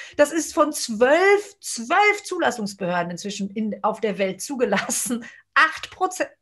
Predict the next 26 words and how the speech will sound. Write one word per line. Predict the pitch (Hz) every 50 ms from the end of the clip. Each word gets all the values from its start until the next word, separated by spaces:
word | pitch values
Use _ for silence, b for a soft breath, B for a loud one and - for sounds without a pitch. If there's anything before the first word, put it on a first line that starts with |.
| _ _
Nein. | - 143 135 - - B B B B B B B B B B B B B
Acht | - 254 - - -
Prozent | - - 285 285 - 233 220 226 202 196
war | 196 190
die | 190 190 190 - _ -
Anzahl, | - 220 277 320 392 392 - - - 202 170 165 165
die | 185
proportionale | 175 _ - - 247 247 254 247 - 208 202 190 180 180 - - -
Anzahl | 196 247 311 302 - - 226 220 226 240 262 294 302 - _ _ _ _ -
der | 208
Menschen | 208 214 233 240 240 - 214 -
über | 247 254 277 254 247
fünfundsechzig, | - 220 196 185 175 165 202 226 214 - - 247 226
die | 233 214 190
in | 175
den | 160 151
Studien | - - - 262 214 180 -
eingeschlossen | 131 151 143 143 - - - - - 151 147
waren. | - - - - 208 285 330 _ B B B B B B B B
Und | - 214 214 214
da | 208 240 277 311 320 311
sagen | 247 240 240 240 247 262 269 254
die | 247 233 -
europäischen | - 220 208 196 190 190 233 277 320 330 320 311
Zulassungsbehörden, | - - 247 247 247 254 247 240 - 226 226 220 214 - _
oh, | - - 240 247 240 226 208 185 170 156 -